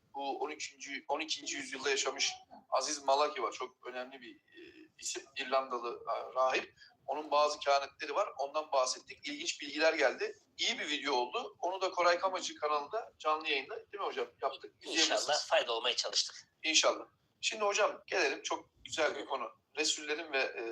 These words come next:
Speaker 1: nebilerin bereketi.
Speaker 2: Evet.
Speaker 1: Şimdi nasıl bir bereket ağı var? E, peygamberlerin bu konudaki bereketleri, her peygamberin, e, kendine has bazı, değil mi?
Speaker 2: Tabii.
Speaker 1: E, özellikleri var, e, efendim,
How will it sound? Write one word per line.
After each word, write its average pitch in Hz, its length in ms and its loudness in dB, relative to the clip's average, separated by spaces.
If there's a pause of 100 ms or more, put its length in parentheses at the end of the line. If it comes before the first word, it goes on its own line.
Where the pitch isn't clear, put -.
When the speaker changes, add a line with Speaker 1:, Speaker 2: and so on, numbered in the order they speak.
(140)
Speaker 1:
nebilerin 135 420 -6
bereketi. 127 480 -4 (360)
Speaker 2:
Evet. - 160 -12 (180)
Speaker 1:
Şimdi 120 380 -8 (120)
nasıl 151 240 4
bir 143 100 -2
bereket 139 480 0
ağı 139 260 4
var? 139 360 2 (460)
E, 117 120 -8
peygamberlerin 139 800 -4
bu - 80 -12
konudaki 135 420 -6
bereketleri, 139 920 -4 (360)
her 160 300 4
peygamberin, 143 640 0
e, - 180 -10 (640)
kendine 139 300 0
has 143 320 4
bazı, 135 260 6
değil 160 120 -2
mi? - 80 -4 (160)
Speaker 2:
Tabii. - 160 -4
Speaker 1:
E, - 100 -4
özellikleri 131 760 0
var, 135 180 2
e, - 640 -14
efendim, - 260 -4